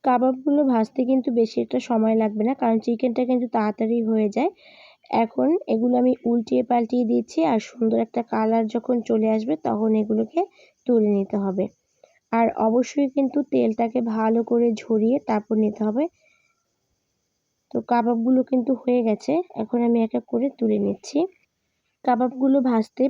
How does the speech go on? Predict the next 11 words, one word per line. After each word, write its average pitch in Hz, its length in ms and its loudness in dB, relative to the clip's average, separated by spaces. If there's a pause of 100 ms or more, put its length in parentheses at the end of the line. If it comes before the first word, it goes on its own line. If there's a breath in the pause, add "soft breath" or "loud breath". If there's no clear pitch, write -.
পনেরো 233 340 2
থেকে 240 260 -2
বিশ 226 240 0 (100)
মিনিট 240 280 0
সময়ের 220 400 0
ভিতরে 226 340 0
কিন্তু 233 280 -2
এগুলো 220 300 0
ভাজা 220 440 -4
হয়ে 208 300 0
যায়। 233 200 -2